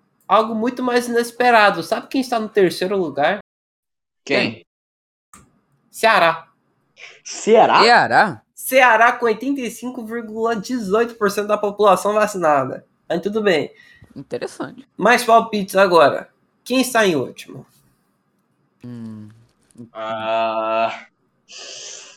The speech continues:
Speaker 3: Eu chuto o Acre, talvez.
Speaker 2: O A-, Acre, é, os caras nem tá na pandemia ainda.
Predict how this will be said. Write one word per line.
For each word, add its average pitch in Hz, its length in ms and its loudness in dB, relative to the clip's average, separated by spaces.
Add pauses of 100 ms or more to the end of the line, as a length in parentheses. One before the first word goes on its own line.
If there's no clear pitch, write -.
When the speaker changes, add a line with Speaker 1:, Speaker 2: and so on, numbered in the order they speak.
(280)
Speaker 3:
Eu 226 220 0
chuto 214 560 -6
o 165 120 -2
Acre, 120 360 -2
talvez. - 540 -16 (580)
Speaker 2:
O 180 260 2
A-, - 260 2 (220)
Acre, 156 540 4
é, 151 420 0
os 165 100 -6
caras 170 220 0
nem 185 160 -4
tá 170 160 2
na 165 80 0
pandemia 147 560 -4
ainda. 135 260 -6